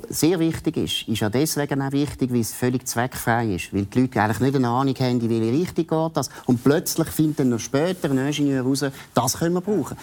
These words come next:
Grundlagenforschung ist doch unbestritten, dass es offen muss sein, dass alles möglich soll sein.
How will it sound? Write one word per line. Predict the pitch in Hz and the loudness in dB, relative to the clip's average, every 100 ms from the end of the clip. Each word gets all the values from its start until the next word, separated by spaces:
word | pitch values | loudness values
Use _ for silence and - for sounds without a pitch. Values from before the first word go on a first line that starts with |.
| - | -4
Grundlagenforschung | - 185 190 170 165 147 151 - 143 | 2 4 4 0 -2 -2 -4 -2 -2
ist | 135 135 | -2 -2
doch | - | -4
unbestritten, | 156 175 180 - 135 160 - | -2 0 -2 -2 -2 -2 -2
dass | 147 123 | -4 -2
es | 120 170 | -4 -2
offen | 147 165 - 156 | -2 0 -2 0
muss | 147 131 | 0 0
sein, | 139 | -2
dass | 127 104 | -2 -2
alles | 117 143 143 | 0 0 -2
möglich | 123 135 131 | -2 -2 -4
soll | - 120 | -4 -4
sein. | 113 - | -6 -10